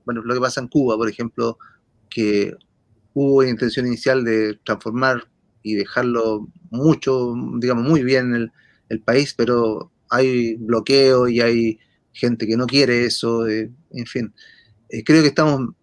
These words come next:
en un mundo complejo siempre.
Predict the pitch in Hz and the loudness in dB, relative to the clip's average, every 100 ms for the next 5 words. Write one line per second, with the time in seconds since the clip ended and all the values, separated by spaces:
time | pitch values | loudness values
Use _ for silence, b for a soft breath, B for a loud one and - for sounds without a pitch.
0 | _ _ 127 127 127 123 113 113 - _ | _ _ -8 -8 -8 -8 -8 -10 -16 _
1 | _ _ _ _ _ _ 139 202 202 135 | _ _ _ _ _ _ 4 6 6 4
2 | 139 127 143 123 233 220 139 123 113 - | 2 2 0 0 0 0 -2 -4 -6 -2
3 | 247 127 104 | -2 -2 -8